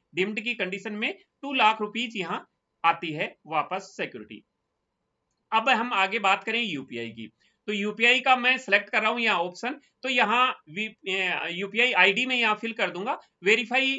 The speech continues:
वीपीए पर क्लिक करूंगा तो जिसके नाम से ये PhonePe है वो यहाँ नाम शो कर देगा। उसके बाद मेक पेमेंट पर क्लिक करूंगा तो ये पेमेंट हो जाएगा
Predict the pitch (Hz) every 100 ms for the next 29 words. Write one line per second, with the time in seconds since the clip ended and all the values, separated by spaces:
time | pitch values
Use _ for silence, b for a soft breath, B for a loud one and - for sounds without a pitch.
0 | - 147 220 220 247 262 262 262 240 254
1 | 220 214 220 247 262 233 - 254 208 226
2 | 220 247 240 226 208 202 196 240 226 392
3 | 202 233 208 214 208 220 - 233 220 190
4 | 185 240 311 B - 233 269 247 247 240
5 | 202 233 254 220 185 185 233 247 262 233
6 | 185 160 160 202 254 240 262 240 220 262
7 | 220 175 135 127 120